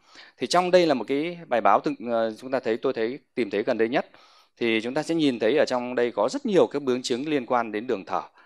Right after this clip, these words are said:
Và tất nhiên nếu mà chúng ta không đặt được đường thở thì chắc chắn là đối với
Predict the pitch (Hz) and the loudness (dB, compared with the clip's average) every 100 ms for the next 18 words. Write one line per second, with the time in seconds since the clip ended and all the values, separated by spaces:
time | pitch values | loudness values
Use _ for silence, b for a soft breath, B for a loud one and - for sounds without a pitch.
0 | b b - 113 110 110 - - 185 151 | b b 0 2 4 2 0 2 4 4
1 | 208 135 143 156 143 - 220 202 175 - | 2 -2 0 2 2 2 0 2 0 0
2 | 120 110 104 95 - 95 151 - 120 135 | -4 -4 -6 -8 -6 -8 -8 -4 -4 -2
3 | 101 98 123 131 | -2 -4 -4 -6